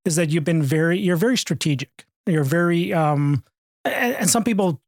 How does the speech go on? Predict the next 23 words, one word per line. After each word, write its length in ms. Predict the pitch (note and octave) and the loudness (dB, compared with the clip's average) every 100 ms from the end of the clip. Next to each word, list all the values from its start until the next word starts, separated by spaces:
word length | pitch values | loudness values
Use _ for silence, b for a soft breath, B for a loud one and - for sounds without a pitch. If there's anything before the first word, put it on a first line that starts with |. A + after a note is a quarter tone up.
| _ _ _ | _ _ _
term 360 | - F3 E3+ D#3+ | -2 2 2 2
this 160 | D3+ F3 | 2 0
next 240 | D#3 - | 0 0
one 220 | D3 C#3 | 2 2
negative, 420 | C#3+ D#3 D#3 D3 C#3 | 2 0 0 0 0
but 100 | D3 | 0
I 80 | |
think 140 | D#3 D#3 | 0 0
it's 100 | - | 0
a 40 | |
positive. 360 | D#3 D3+ C3+ C#3 | 0 0 0 0
You're, 220 | E3+ A3 | 0 0
you've 140 | F3+ | 0
been 140 | D3+ E3 | 0 2
very 200 | F#3+ E3+ | 2 0
calculated 680 | - F3+ - C#3 B2+ F3+ - _ - | 0 -2 -2 -4 -6 -8 -12 _ -2
in 480 | E3 D#3 D3+ C3 C#3+ | 2 2 2 -2 -2
the 100 | E3 | -2
steps 580 | C#3 - F3+ - - - | 0 -2 -4 -4 -2 -2
that 220 | F#3+ F#3+ | -2 0
you've 140 | D#3+ C#3+ | 0 0
been 180 | C#3 | 0
taken 520 | B2+ D#3 D3 D3 G3 | 0 -2 -2 -4 -6